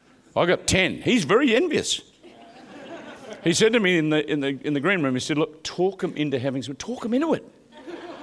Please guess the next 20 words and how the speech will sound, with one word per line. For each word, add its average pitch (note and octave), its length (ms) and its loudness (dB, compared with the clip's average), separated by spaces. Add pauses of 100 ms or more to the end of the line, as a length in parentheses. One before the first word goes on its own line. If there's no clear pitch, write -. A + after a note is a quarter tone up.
(220)
I D3 60 -2
said, D#3+ 140 2
"I'm E3+ 100 0
working E3 340 2
on - 20 0
it. G2 140 -6
Fasting C3+ 420 -2
and A#2 100 -4
prayer, A#2+ 220 0
we'll, A2 220 -2 (140)
we'll A2+ 120 -6
just, G#2+ 340 -12
uh, A2+ 80 -4 (840)
swing B2+ 260 -6
'em." F#2+ 100 -6 (160)
Great C4+ 200 4
to A3 60 0
see B3+ 180 4
you, A3 100 6
folks. - 560 2